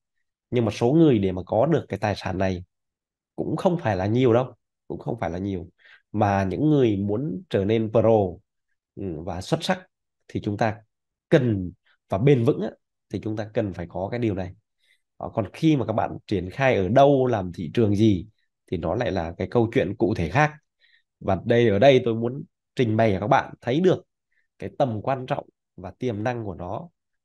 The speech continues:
và giá trị của nó, mà các triệu phú khác người ta đã xây dựng nó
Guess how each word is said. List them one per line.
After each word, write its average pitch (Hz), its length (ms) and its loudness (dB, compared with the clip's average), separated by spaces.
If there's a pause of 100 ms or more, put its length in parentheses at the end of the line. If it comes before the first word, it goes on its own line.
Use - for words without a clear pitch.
và 87 120 -8
giá 110 280 -8
trị - 220 -8
của 92 80 -10
nó, 104 320 -10 (760)
mà 98 420 -6 (260)
các - 200 -6
triệu 113 200 0
phú 135 260 0
khác - 260 -2 (300)
người 98 200 -2
ta 107 140 -2
đã - 340 -4
xây 143 380 2
dựng 135 240 0
nó 107 360 0